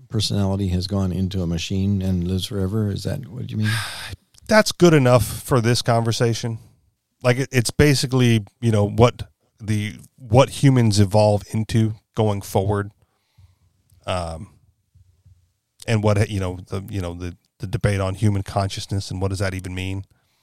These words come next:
Speaker 2: I go, you know, and something, uh, a friend asked me, is like, you know, "Do, do you want to be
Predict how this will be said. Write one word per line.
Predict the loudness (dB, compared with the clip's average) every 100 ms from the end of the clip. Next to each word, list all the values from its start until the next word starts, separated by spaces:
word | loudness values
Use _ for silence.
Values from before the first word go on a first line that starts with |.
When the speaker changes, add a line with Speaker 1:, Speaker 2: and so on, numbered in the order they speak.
| _ _ -2
Speaker 2:
I | 0
go, | 4 2
you | 2 -4
know, | -4 -4
and | -4 -4 -10 _
something, | -2 0 0 -2
uh, | -4 -4 -4 -4
a | -8 0
friend | 2 2
asked | 0 -2
me, |
is | -2
like, | -4 -6 -20 -20 _
you | -8
know, | -8 -8 _ -8
"Do, | -6 -6
do | -6 -2
you | -2
want | 0 -2 0
to | 0
be | 0 0 0